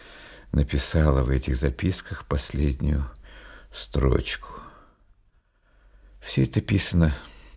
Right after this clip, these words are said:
в разные сроки.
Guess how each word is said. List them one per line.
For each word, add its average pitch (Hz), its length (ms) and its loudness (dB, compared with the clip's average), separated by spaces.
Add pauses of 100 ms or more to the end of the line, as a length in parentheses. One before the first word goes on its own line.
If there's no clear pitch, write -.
(1800)
в 90 160 -2
разные 90 460 2 (100)
сроки. - 560 -4